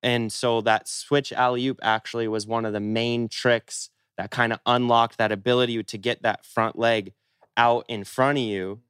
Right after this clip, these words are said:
Because if you take off and you turn the shoulder and then you get stuck and then you can't get it in, where learning how to really take off and trusting going up, up, up, up,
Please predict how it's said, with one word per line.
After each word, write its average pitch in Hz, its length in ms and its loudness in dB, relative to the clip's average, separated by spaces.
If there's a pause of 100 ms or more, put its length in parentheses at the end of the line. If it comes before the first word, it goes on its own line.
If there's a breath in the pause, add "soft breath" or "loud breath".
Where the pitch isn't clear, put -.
(320)
Because 117 200 -2
if 120 100 -4
you 143 80 2
take 165 300 0
off 156 260 6
and 131 120 -4
you 127 80 -4
turn 151 260 0
the 135 60 0
shoulder 147 380 2
and 135 140 0
then 127 120 -2
you 127 80 -2
get 127 180 -2
stuck 143 480 2
and 127 120 -8
then 117 100 -8
you 117 80 -10
can't - 280 -8
get 120 140 0
it 113 80 4
in, 117 300 2 (420 soft breath)
where 110 320 4 (320 soft breath)
learning 143 320 2
how 156 140 2
to 135 100 0
really 139 340 0
take 139 320 -6
off 123 220 0
and 101 120 -8
trusting 135 600 -2
going 123 400 -2
up, 123 300 2
up, 123 260 0
up, 123 280 2
up, 117 360 2